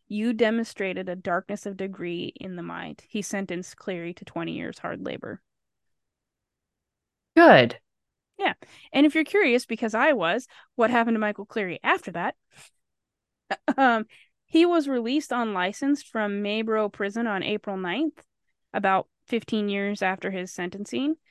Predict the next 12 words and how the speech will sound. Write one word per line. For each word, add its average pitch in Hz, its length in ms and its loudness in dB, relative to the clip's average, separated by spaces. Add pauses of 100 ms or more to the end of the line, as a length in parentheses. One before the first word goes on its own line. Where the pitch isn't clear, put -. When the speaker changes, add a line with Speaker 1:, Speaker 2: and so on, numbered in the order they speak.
(760)
Speaker 1:
Um, 208 220 0
so - 120 0
this 202 120 0
is 202 60 -6
April 220 280 0
ninth, 214 360 0
nineteen 220 380 0
ten. 202 340 -4
He 214 400 -6
goes 190 280 -2
to 214 100 -6
Liverpool. 254 640 -2